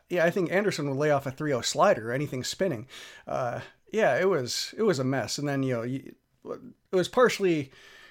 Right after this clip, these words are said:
the lack of discipline from guys who should know better and the lack of guys who know better. Uh, like, you had Daniel Palka coming up in clutch situations, and you had, uh, Adam Engel, a game coming to him twice.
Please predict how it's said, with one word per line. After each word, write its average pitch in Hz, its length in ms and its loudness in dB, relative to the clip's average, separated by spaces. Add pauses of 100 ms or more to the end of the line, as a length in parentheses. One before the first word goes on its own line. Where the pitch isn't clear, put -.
(140)
the 135 680 -2 (440)
lack 214 320 6
of 185 480 2 (440)
discipline 190 480 2
from 160 160 0
guys 170 240 6
who 165 80 0
should 185 240 2
know 175 120 6
better 160 300 6
and 151 180 0
the 151 60 2
lack 151 240 6
of 139 80 -2
guys 143 360 4
who 143 120 -2
know 135 160 0
better. 127 400 0 (380)
Uh, 113 260 -2
like, 120 160 -6
you 143 80 -2
had 127 140 -2
Daniel 151 280 0
Palka 240 360 2
coming 143 240 -2
up 131 100 -6
in 123 60 -4
clutch 131 240 -4
situations, 127 600 -4
and 120 80 -6
you 120 100 -4
had, 127 260 -2 (360)
uh, 120 200 -2
Adam 165 260 4
Engel, 170 380 2
a 135 100 -6
game 170 280 2
coming 165 300 -2
to 135 60 -2
him 233 220 0
twice. - 600 -4